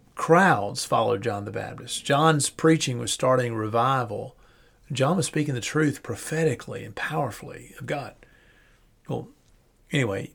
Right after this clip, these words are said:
Jesus also lets you know that the reason he's pointing you to John the Baptist is he really wants people to be saved.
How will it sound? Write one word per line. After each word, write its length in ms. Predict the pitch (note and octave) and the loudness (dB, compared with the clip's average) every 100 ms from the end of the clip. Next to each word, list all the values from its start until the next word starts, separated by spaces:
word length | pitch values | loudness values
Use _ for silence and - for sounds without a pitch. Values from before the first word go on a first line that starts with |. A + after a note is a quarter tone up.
| A#2+ | -2
Jesus 320 | B2 D3 C3 | 2 2 2
also 320 | A#2+ - B2 | 0 2 2
lets 220 | A#2+ - | 0 -2
you 40 | A2+ | -4
know 120 | G2+ | -6
that 100 | G2+ | -6
the 100 | G#2+ | -2
reason 380 | A#2 C#3 C3 A2 | 2 2 2 -2
he's 300 | A2+ A2+ - | -2 -4 -6
pointing 400 | - A#2+ A2+ G2+ | -4 -4 -4 -6
you 180 | G2+ - | -10 -8
to 480 | - A2+ G#2 G2+ G#2 - _ - - | -6 -2 -2 -4 -8 -12 _ -20 -6
John 220 | B2 A2 | -4 -2
the 60 | G#2 | -2
Baptist 400 | G2+ G2 G2 G#2 | -2 -2 -4 -8
is 120 | G2+ | -8
he 160 | - A2+ | -6 0
really 240 | B2 C#3+ | 2 2
wants 240 | A2 B2+ | 0 -6
people 260 | - A#2 A2+ | -6 -6 -6
to 60 | G#2+ | -8
be 100 | G#2 | -6
saved. 480 | - B2 G#2+ - | -2 -2 -4 -8